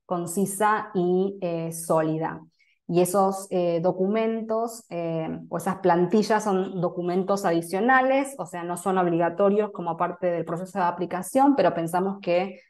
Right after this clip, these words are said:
eh, les van a servir para, eh, realmente pensar sus proyectos en profundidad.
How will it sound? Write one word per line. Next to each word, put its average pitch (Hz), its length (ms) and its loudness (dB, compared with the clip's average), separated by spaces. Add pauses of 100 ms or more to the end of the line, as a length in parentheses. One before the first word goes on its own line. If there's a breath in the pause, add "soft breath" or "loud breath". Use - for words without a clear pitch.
(160)
eh, 165 280 0
les 165 120 0
van 170 140 4
a 185 80 4
servir 190 540 2 (340)
para, 165 760 -2
eh, 175 200 -10
realmente 175 460 2
pensar 170 600 0
sus 170 200 -8
proyectos 175 480 -4
en 170 100 0
profundidad. 185 680 4